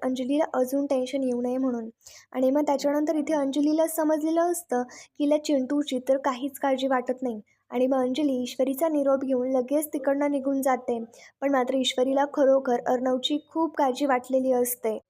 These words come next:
आणि मग ईश्वरी स्वतःशीच म्हणते की कुठे गेले असतील अर्णव सर नेमकं, आणि ती हा विचार करता खूप घाबरून गेलेली असते. ताईंसमोर जर मी काळजी दाखवली असती तर त्यांना आणखी टेन्शन आलं असतं.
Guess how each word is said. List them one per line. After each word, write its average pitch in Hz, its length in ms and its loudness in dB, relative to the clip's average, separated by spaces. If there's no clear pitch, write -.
आणि 262 180 2
मग 285 100 6
ईश्वरी 285 400 2
स्वतःशीच 330 580 0
म्हणते 330 380 2
की 320 80 -2
कुठे 330 340 2
गेले 339 300 0
असतील 294 360 2
अर्णव 254 340 2
सर 285 220 0
नेमकं, 240 540 -2
आणि 262 220 0
ती 311 100 0
हा 330 160 2
विचार 294 380 2
करता 254 480 0
खूप 339 300 -2
घाबरून 262 320 0
गेलेली 254 400 2
असते. 240 460 -2
ताईंसमोर 285 640 2
जर 285 160 2
मी 302 140 0
काळजी 277 380 0
दाखवली 302 420 0
असती 330 360 -4
तर 269 100 2
त्यांना 277 360 -2
आणखी 269 280 -4
टेन्शन 294 400 -2
आलं 262 280 0
असतं. 240 380 -4